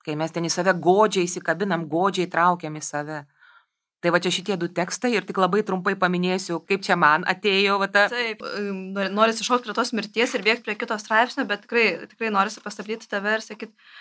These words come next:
Speaker 2: kaip tau pačiai, aš žinau, kad tau pačiai kilo mintis ir tu pasiūlei šitą temą, kalbėt apie pojūčius, tai kaip,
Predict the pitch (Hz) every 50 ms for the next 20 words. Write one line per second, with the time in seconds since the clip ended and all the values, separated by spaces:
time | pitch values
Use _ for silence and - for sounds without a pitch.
0 | - _ _ _ _ _ _ _ _ _ _ _ _ - - 240 277 - - -
1 | _ _ _ _ _ _ _ - 214 - - 262 254 262 269 262 269 - 339 349
2 | 269 202 220 220 240 240 240 247 226 254 233 233 240 254 311 320 - - 233 240
3 | 233 220 214 208 196 247 285 294 302 - 247 240 311 311 - 427 494 381 262 -
4 | - - 202 196 202 208 190 190 208 262 269 254 202 180 220 240 311 294 - 302
5 | 294 - - 294 233 196 175 170 170 - - - 233 226 - - 226 220 220 214
6 | 220 277 277